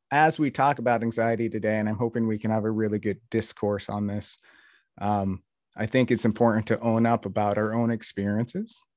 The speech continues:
uh, myself included, so that you know that my perspective is not just professionally, but also as someone who has gone through the dregs of, um, dealing with anxiety and dealing with depression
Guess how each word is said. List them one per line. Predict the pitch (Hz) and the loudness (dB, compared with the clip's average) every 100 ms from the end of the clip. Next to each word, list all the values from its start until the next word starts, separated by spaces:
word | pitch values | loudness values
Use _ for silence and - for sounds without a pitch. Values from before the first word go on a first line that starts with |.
| _ | _
uh, | 104 | -2
myself | 101 98 - 101 101 | 0 0 0 -2 0
included, | 104 - 113 104 98 | -4 -2 -2 0 -4
so | - 107 | -2 -2
that | 104 101 | 0 0
you | 107 | 2
know | 113 110 | 4 4
that | 107 101 | 2 0
my | 107 107 | 0 -2
perspective | 107 - - 110 110 101 | -2 -4 -2 0 0 -2
is | 104 | 0
not | 107 110 - | 0 0 0
just | 120 107 - _ _ _ _ _ _ | -2 -2 -4 _ _ _ _ _ _
professionally, | - 113 143 151 - 113 107 104 | -4 0 2 2 2 0 2 2
but | 104 101 | 0 2
also | 101 104 110 101 | 0 0 0 0
as | 101 | 0
someone | - 104 104 101 | -2 -2 -2 -4
who | - 95 | -6 -6
has | 101 98 - - _ _ _ | -4 -4 -6 -18 _ _ _
gone | - 101 98 | -2 -2 0
through | 107 | -2
the | 101 | -2
dregs | 98 104 98 98 - - | 0 0 0 -2 -10 -6
of, | 98 90 82 _ _ _ _ - | -6 -6 -8 _ _ _ _ -12
um, | 95 87 90 - | -8 -6 -8 -4
dealing | 104 101 95 | -2 0 0
with | 95 95 | -2 -2
anxiety | 92 - 92 95 92 | -4 -4 -6 -6 -6
and | 90 | -6
dealing | 95 95 92 | -4 -4 -6
with | 95 - | -8 -8
depression | 85 - - - 101 | -10 -12 -14 -12 -12